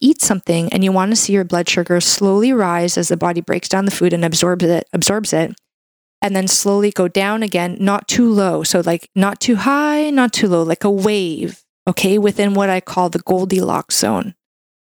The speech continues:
okay? And what happens is when you eat a food that has that beneficial, healthy effect on your body, that's when you're eating a food that I will,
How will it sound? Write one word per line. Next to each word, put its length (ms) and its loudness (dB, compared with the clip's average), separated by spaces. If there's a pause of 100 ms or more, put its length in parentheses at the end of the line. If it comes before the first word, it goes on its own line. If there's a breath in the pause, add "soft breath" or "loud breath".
(180)
okay? 300 0 (680 loud breath)
And 340 -2
what 160 0
happens 300 -2
is 120 0
when 160 2
you 140 4
eat 160 2
a 60 0
food 580 2
that 160 -2
has 280 -2
that 260 -2 (380)
beneficial, 640 -2
healthy 300 -2
effect 300 -4
on 100 -4
your 100 0
body, 360 0
that's 320 -2
when 120 2
you're 160 2
eating 260 2
a 40 2
food 240 -2
that 120 0
I 120 0
will, 320 0